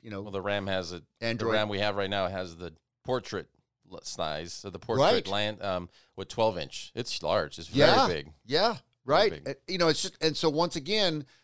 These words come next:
Speaker 1: what features do you like? What features don't work for you? And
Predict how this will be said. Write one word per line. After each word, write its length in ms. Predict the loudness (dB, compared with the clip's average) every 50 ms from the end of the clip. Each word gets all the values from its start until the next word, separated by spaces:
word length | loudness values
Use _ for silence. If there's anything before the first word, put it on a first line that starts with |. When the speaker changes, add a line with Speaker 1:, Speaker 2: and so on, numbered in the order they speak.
| _ _ _ _ _ _ _
Speaker 1:
what 300 | 0 4 4 4 4 4
features 600 | 0 -2 -2 -2 -2 -2 -2 -2 -2 -2 -4 -6
do 180 | _ -2 0 2
you 220 | 2 2 2 0
like? 440 | 0 0 -2 -2 -2 -4 -6 _ -2
What 200 | -2 -2 -2 -2
features 520 | -4 -6 -4 -4 -2 -2 -2 -2 -2 -4
don't 560 | -10 -12 -4 2 4 4 6 4 2 0 -4
work 300 | -2 0 0 0 -2 -6
for 160 | -12 -8 -8 -6
you? 400 | -6 -4 -6 -4 -4 -6 -6 -8 _ -20 -20 -20 -20 -20 _ _ -4
And 500 | 0 0 2 2 2 0 0 -4 -8 -10